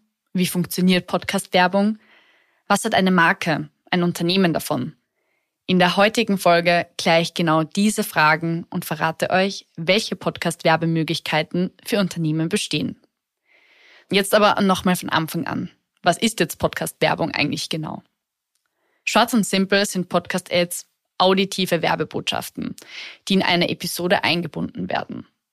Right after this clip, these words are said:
Ja, und dabei gibt's verschiedene Formate. Also theoretisch könnte man einen klassischen Audiospot, äh, wie wir ihn auch aus dem Radio kennen,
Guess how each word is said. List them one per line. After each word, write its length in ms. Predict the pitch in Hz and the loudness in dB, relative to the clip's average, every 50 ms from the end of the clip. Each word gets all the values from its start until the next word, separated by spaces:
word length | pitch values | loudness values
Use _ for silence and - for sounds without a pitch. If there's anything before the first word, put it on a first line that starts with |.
| _ _ _ _ _ _ _ _ _ - | _ _ _ _ _ _ _ _ _ -2
Ja, 180 | 214 185 165 143 | 2 2 2 2
und 160 | 165 160 - | 2 0 2
dabei 200 | 160 175 202 202 | 2 2 2 2
gibt's 220 | - 202 185 - | 0 -2 -4 -4
verschiedene 480 | - - 202 - - 196 180 196 190 180 | -4 -4 -2 -2 -2 -2 0 2 2 2
Formate. 640 | - - 190 170 151 156 160 - - - - - - _ _ _ _ _ _ _ _ _ _ _ _ _ _ _ _ _ _ _ | 2 2 2 2 2 2 0 0 -6 -10 -10 -10 -14 _ _ _ _ _ _ _ _ _ _ _ _ _ _ _ _ _ _ _
Also 200 | - 196 - 208 | -2 0 0 -2
theoretisch 720 | 190 - 202 196 180 190 226 240 233 - 185 190 196 - - | 2 2 4 4 4 4 2 2 2 2 2 2 2 0 0
könnte 300 | - 196 180 180 - 190 | 0 0 0 2 2 2
man 240 | 185 175 175 180 | 4 4 4 4
einen 260 | - - 180 180 175 175 | 2 2 2 2 2 2
klassischen 640 | - - 185 175 - - - 190 - - - - - - | 2 2 2 2 2 0 -4 -4 -4 -2 -4 -4 -2 0
Audiospot, 760 | 165 175 190 180 180 170 - - - - 180 180 - - - - | 0 0 2 0 0 -2 -2 -4 0 0 0 0 -2 -10 -8 -6
äh, 160 | 175 170 160 | -4 -4 -2
wie 140 | 170 180 170 | -2 0 0
wir 100 | 185 170 | 0 2
ihn 160 | 185 180 165 | 2 0 0
auch 200 | 82 170 - - | 0 -2 -4 -6
aus 100 | 175 - | -8 -4
dem 100 | - 170 | -4 -4
Radio 420 | 156 - 165 180 185 190 185 170 | -2 2 2 2 2 2 2 0
kennen, 500 | 165 - - 160 160 165 165 170 185 180 | 0 -2 -6 -4 -2 0 0 0 0 -2